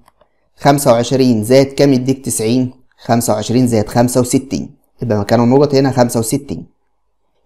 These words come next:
يبقى القانون اللي خدناه في تالتة إعدادي، لما تلاقي جا بتساوي جتا، تستنتج إن الزاويتين اللي بعد جا وجتا مجموعهم تسعين. بس كان بيديك شرط هناك، كان بيقول لك حيث س زاوية حادة. كنا بنتعامل مع الزوايا الحادة بس،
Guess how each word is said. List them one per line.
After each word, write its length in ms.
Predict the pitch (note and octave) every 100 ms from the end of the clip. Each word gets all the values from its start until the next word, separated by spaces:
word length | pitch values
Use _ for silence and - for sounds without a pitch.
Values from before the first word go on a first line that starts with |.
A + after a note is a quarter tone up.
| -
يبقى 200 | A#2 A2
القانون 320 | - A2+ D3
اللي 120 | C3
خدناه 320 | A#2+ G#2+ C3
في 60 | B2+
تالتة 260 | D3+ D3 C3
إعدادي، 440 | A#2 C#3+ E3+ G3
لما 280 | F3+ A2+ A2
تلاقي 300 | - C3+ C3
جا 260 | B2+ B2+
بتساوي 440 | G#2 - - C3+ C3+
جتا، 400 | D3 E3 F#3+ F#3+ _ _ _
تستنتج 480 | - - C3+ C#3 A#2+
إن 80 | A#2
الزاويتين 400 | G#2+ G#2+ A#2+ C3
اللي 140 | A#2+
بعد 260 | B2 C3 A#2+
جا 200 | A#2+ C3+
وجتا 320 | C#3 D3+ D#3+
مجموعهم 420 | C#3 B2 C3 C3
تسعين. 400 | - C#3 A#2 G2 - _ _ _ _ _ _ _
بس 200 | - -
كان 180 | A#3+ A3
بيديك 320 | E3 D#3 F#3+
شرط 280 | - F3+ -
هناك، 460 | B2 B2 G2+ - _ _ _
كان 160 | B2+ B2
بيقول 220 | C#3 F#3
لك 140 | E3
حيث 300 | - E3 E3
س 160 | C3 E3
زاوية 440 | F3 C#3 D3+ C#3+
حادة. 560 | C3+ B2+ G2+ G#2 G2+ - _ _ _ _ _ _ _
كنا 160 | - A#2+
بنتعامل 460 | A2+ G#2+ A2+ C#3+ C3+
مع 120 | A2
الزوايا 300 | G#2+ A#2+ C#3
الحادة 360 | B2+ C#3+ C#3
بس، 320 | G#2 F2+ -